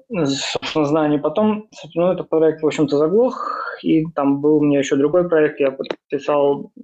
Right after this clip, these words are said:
как раз вот на скале начал писать, э, инструмент там для так называемой сравнительной геномики, когда там есть, грубо говоря, там слева и справа у нас есть таблица, там, э,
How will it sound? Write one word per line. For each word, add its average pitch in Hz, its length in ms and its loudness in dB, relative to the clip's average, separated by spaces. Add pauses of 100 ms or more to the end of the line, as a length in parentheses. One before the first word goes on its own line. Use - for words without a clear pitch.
(140)
как 131 140 -2
раз 131 180 -2
вот 131 80 -4
на 131 80 -2
скале 135 280 0
начал 131 260 0
писать, 139 460 -2 (640)
э, - 40 -6
инструмент 131 1120 2
там 127 200 0
для 127 240 2
так 123 140 -4
называемой 127 600 0
сравнительной 135 520 0
геномики, 127 500 0
когда 113 560 0
там 120 240 2
есть, 123 320 0 (240)
грубо 120 300 2
говоря, 120 840 0
там 127 160 -4
слева 143 300 2
и 131 60 2
справа 135 340 0
у 120 100 0
нас 117 220 -2
есть 127 160 -4
таблица, 127 360 0
там, - 460 -4
э, - 60 -4